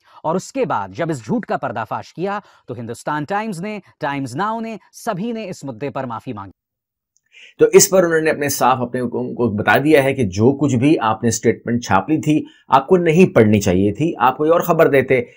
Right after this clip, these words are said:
Speaker 2: लेकिन जैसे ही वो जहाज गए, पेलोड गिराया, बाहर आए, तो वो जो एक प्रिंटेड खबर थी, जो पूरे के पूरे मीडिया हाउसेस में बांट दी गई थी बीजेपी, अ, गवर्नमेंट की तरफ से,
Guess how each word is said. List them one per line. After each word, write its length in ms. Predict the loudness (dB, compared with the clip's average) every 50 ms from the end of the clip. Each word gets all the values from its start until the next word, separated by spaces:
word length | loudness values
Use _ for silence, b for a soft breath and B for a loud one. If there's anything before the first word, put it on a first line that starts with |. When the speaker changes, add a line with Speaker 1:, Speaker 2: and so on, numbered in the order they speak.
| b b 0
Speaker 2:
लेकिन 260 | 2 2 4 4 4
जैसे 340 | 4 4 4 4 4 2 0
ही 100 | 2 2
वो 120 | 2 2
जहाज 400 | 2 2 2 2 2 0 0 0
गए, 260 | 2 4 6 6 6 4
पेलोड 320 | 2 2 4 4 6 6
गिराया, 320 | 6 6 6 6 6 4
बाहर 340 | 4 2 2 4 4 6 6
आए, 240 | 6 6 6 4 2
तो 180 | 0 0 0 2
वो 180 | 2 2 2
जो 140 | 4 2 2
एक 240 | 2 0 -2 -4 -6 -18 _ _ 2
प्रिंटेड 360 | 4 6 6 6 6 6 6
खबर 280 | 8 6 6 6 6 4
थी, 320 | 4 0 -2 -2 -2 -6 b b b b b
जो 100 | 2 2
पूरे 400 | 2 2 4 6 10 12 12 12
के 80 | 10 8
पूरे 220 | 6 4 4 6
मीडिया 260 | 6 6 6 6 6
हाउसेस 380 | 6 6 4 4 4 2 -4 -6
में 200 | -2 -2 -2 2
बांट 260 | 4 4 6 6 6 4
दी 120 | 4 6
गई 160 | 6 6 4
थी 120 | 4 2 2
बीजेपी, 640 | 2 4 4 4 4 6 6 4 4 2 -4 _ -4 0
अ, 140 | 0 2
गवर्नमेंट 380 | 2 4 4 4 4 4 2 2
की 60 | 2
तरफ 160 | 0 0 0
से, 140 | 0 0 -2